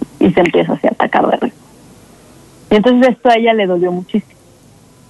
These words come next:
Acto seguido, después de, de eso, de que ella empieza a sentir como, "No, pues me están excluyendo, ¿no? Me, me expulsan del clan si yo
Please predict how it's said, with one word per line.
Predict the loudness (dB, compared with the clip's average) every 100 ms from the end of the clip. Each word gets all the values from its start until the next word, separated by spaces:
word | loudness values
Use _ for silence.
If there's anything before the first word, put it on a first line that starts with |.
| _ _ _ _ 0
Acto | 0 0 -6 -2 -2
seguido, | 0 0 0 0
después | 0 -4 0 0 2
de, | 0 2
de | 2 2
eso, | 2 0 -2
de | 0
que | 0
ella | 0
empieza | 0 0 0 0
a | -2
sentir | -2 2 0
como, | 0 0 2
"No, | 2 0
pues | -2
me | 0
están | 0 0 0 0 -2
excluyendo, | -6 -2 0 2 2 0 0
¿no? | 2
Me, | 2 0
me | 0 0
expulsan | -2 -4 -2 2 2 0 0
del | 0
clan | 2 2 2 0
si | 0
yo | 2 2